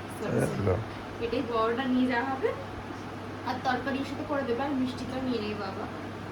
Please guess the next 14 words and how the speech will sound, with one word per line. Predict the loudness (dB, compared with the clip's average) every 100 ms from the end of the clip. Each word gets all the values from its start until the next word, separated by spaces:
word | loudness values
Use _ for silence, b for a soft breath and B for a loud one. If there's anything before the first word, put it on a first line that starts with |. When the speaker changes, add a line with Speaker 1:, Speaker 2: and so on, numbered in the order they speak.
| -6 -4
Speaker 1:
তো | 4 4
এই | 4
সব। | -4 -6 -6 -6 -6 -6 -2
Speaker 2:
তো | 6 10 12
এই, | 12 12
এই, | 12 12 12
এই | 12 12
পরে | 12 12
আবার | 12 12 12
সন্ধেবেলা | 6 10 12 12 12
পুজোয় | 10 12 12
যাবে | 12 12
নাকি? | 8 4 -2 -6 -4
Speaker 1:
না, | -2